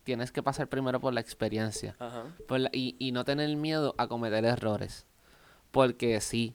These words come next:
Speaker 1: al principio van a tocar los borrones.
Speaker 2: Ujú.
Speaker 1: Al principio van a tocar las arrancadas de papel, como quien dice.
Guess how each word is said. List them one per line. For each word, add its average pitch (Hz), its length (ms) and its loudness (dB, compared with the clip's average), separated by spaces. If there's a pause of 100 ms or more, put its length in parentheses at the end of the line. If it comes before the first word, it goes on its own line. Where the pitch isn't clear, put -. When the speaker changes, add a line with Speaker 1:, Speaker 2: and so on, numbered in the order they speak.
Speaker 1:
al - 180 2
principio 117 480 2
van 127 100 2
a 131 80 2
tocar 139 220 2
los 143 120 2
borrones. 127 480 2 (240)
Speaker 2:
Ujú. 104 280 -14
Speaker 1:
Al 113 160 2
principio 120 480 0
van 117 140 0
a 123 80 2
tocar 131 280 4
las 131 140 2
arrancadas 123 640 4
de 127 120 4
papel, 113 480 6
como - 200 -4
quien 113 240 0
dice. 107 300 0